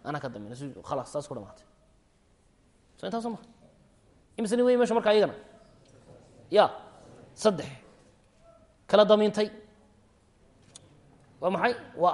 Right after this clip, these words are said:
addaamin. Ka wax daminta maxaa la dhahdaa? Addaamin. Mid baa la daminta, soo ma?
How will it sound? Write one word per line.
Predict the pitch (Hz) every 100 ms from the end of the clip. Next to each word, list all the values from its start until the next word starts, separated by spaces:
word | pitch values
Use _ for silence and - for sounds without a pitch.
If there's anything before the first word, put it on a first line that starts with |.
| 170
addaamin. | 156 170 190 190 190 180 196 156 - - - _ _ _ _ _ _ _ _ _ _ - _ _ _ _ -
Ka |
wax | 202 202
daminta | 196 208
maxaa | 233 226
la |
dhahdaa? | 196 226 226 - - - - - -
Addaamin. | 156 151 185 165 127 98 - - - - - - - - _ _ _ -
Mid | 240
baa | 269
la | 233
daminta, | 202 185 185
soo | 269
ma? | 269